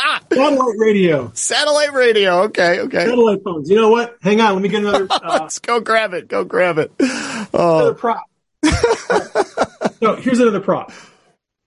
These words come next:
Speaker 1: Zach, you know what that is?
Speaker 2: I've never seen one of those before. No.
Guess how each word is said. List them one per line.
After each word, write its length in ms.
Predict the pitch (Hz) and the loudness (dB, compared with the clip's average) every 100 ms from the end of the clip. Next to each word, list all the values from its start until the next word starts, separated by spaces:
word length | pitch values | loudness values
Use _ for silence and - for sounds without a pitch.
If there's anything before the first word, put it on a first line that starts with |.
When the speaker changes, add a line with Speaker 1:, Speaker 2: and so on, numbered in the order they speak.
| - | 0
Speaker 1:
Zach, 280 | 190 233 233 | 0 0 0
you 60 | |
know 80 | 233 | 2
what 100 | 233 | 4
that 160 | 240 240 | 4 4
is? 260 | 247 233 - _ _ _ _ _ _ - | 2 -4 -18 _ _ _ _ _ _ -4
Speaker 2:
I've 160 | 139 170 | -2 0
never 220 | 190 185 | 0 0
seen 260 | - 208 214 | -2 -4 0
one 140 | 190 | 0
of 40 | |
those 220 | 131 113 101 | 0 -2 -6
before. 300 | 107 101 104 | -6 -4 0
No. 320 | 147 120 | 0 -2